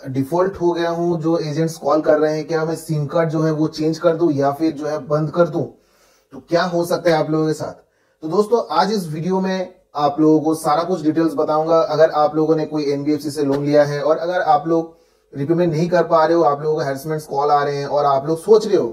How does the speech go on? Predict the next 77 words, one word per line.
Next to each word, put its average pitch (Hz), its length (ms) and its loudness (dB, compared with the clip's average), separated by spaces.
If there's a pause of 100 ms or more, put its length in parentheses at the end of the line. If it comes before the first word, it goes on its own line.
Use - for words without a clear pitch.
(500)
कि 156 100 -2
आप 139 240 2
लोग 160 120 6
अपना 151 240 0
जो 147 140 0
है 147 80 0
SIM 156 200 -8
card 180 220 2
change 170 240 -4
कर 160 200 2
दो 156 120 6 (380)
या 147 100 2
फिर 165 140 -2
switch 170 320 -2
ऑफ 170 160 2
कर 139 100 -2
दो, - 180 -8 (320)
तो 175 80 0
क्या 202 180 2
company 180 500 0
क्या 208 160 0
कर 190 160 0
सकता 180 260 -2
है 160 60 2
आप 160 100 -2
लोगों 165 160 0
के 165 60 0
साथ, 165 200 4
सारा 147 260 0
कुछ 143 180 -6
detail 139 240 -2
में 147 100 -4
बताऊंगा 147 360 0
आप 143 140 -2
लोगों 143 280 -2
को। 147 60 -14 (420)
तो 131 60 -12
video 151 280 0
पूरा 180 200 0
ध्यान 175 200 2
से 180 60 -4
देखिएगा 180 320 2
दोस्तों। 185 280 -2 (260)
अगर 151 160 8
आप 147 160 6
लोग 170 100 -4
इस 170 100 -8
channel 170 140 -4
पर 175 120 -4
नए 160 200 0
हो 185 220 0 (200)
तो 127 80 -14
subscribe 160 320 -2
बटन 160 100 -6
press 160 140 -4
करके 160 180 0
बेल 147 260 0
icon 151 180 2
को 151 60 2
हिट 147 120 -2
कर 160 80 2
दीजिएगा, 151 320 0 (320)
ताकि 127 180 -4
ऐसे 151 260 0
ही 190 120 -2
loan 170 200 2
regarding 170 280 2
इन्फॉर्मेशन 165 360 -4
जब 147 140 4
भी 156 60 -6
मैं 160 120 -6
आप 151 140 0
लोगों 151 140 0
के 135 60 -8
साथ 156 100 0
शेयर 151 200 0
करूं, 175 240 4